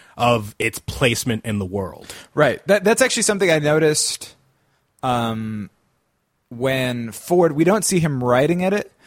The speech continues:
Speaker 2: but when Ford's in his private elevator, he has gotten
Speaker 1: Mm-hmm.
Speaker 2: off sort of a, a, a train right there, which suggests that there's a train underneath the park that, so that people can get across it quickly. To, which again
Speaker 1: Mm-hmm.
Speaker 2: suggests the scope of the park that they built that in the first place.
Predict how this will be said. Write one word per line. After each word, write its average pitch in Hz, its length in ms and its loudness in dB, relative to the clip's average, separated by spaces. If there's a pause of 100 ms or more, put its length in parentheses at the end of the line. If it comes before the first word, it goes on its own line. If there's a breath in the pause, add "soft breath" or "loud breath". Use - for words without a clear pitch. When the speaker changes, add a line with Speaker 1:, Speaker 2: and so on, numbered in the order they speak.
(220 soft breath)
Speaker 2:
but 147 140 4
when 151 160 2
Ford's 185 420 2
in 156 140 -4
his 139 560 -2 (260)
private 160 360 2
elevator, 117 640 0 (220 soft breath)
he - 160 -2
has 131 120 0
gotten 147 320 2
Speaker 1:
Mm-hmm. 135 100 -4
Speaker 2:
off 143 380 2
sort 135 300 0
of 120 120 -2
a, 120 360 0
a, 120 260 0
a 120 80 -2
train 156 400 0
right 107 180 0
there, 107 300 2
which 120 180 -4
suggests 135 380 -2
that 135 140 -2
there's 120 440 2
a 123 80 0
train 135 500 0 (380 soft breath)
underneath 160 480 4
the 120 80 0
park 123 360 2
that, 101 200 -6
so 120 220 2
that 113 160 -2
people 113 300 -2
can 110 200 -6
get 110 340 0 (120)
across 117 360 0
it - 140 -6
quickly. 92 440 -4 (360 soft breath)
To, 120 180 2
which 120 180 -2
again 123 280 2
Speaker 1:
Mm-hmm. 104 140 -2
Speaker 2:
suggests 117 480 2
the 104 260 2
scope - 420 0
of - 120 -14
the - 80 -10
park 85 340 -10
that 87 140 -10
they 85 180 -6
built 87 300 -8
that 85 140 -6
in 78 100 -12
the 76 40 -14
first - 260 -12
place. - 340 -14